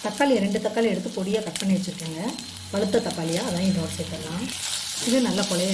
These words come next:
வேகட்டுங்க. இது குழைய வேகிறதுக்கு கொஞ்சம் உப்பு போட்டுக்கலாங்க, கல்லுப்பு. இப்போ பொடி ஐட்டம்லாம் சேர்த்துடலாங்க. கால் டீஸ்பூனுங்க மஞ்சள் தூள், மிளகாய் தூள் ஒரு ஸ்பூனுங்க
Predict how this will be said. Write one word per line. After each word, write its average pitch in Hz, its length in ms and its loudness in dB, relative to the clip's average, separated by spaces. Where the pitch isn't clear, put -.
வேகட்டுங்க. 160 440 -2
இது 226 160 0
குழைய 240 240 6
வேகிறதுக்கு 208 520 -2
கொஞ்சம் 202 220 -2
உப்பு 190 180 -6
போட்டுக்கலாங்க, 165 560 -6
கல்லுப்பு. 180 380 -2
இப்போ - 240 -2
பொடி 226 220 4
ஐட்டம்லாம் 190 400 2
சேர்த்துடலாங்க. 170 500 -4
கால் 190 200 0
டீஸ்பூனுங்க 208 640 0
மஞ்சள் 175 320 0
தூள், 165 180 0
மிளகாய் 240 400 4
தூள் 233 220 0
ஒரு 165 160 0
ஸ்பூனுங்க 170 440 -4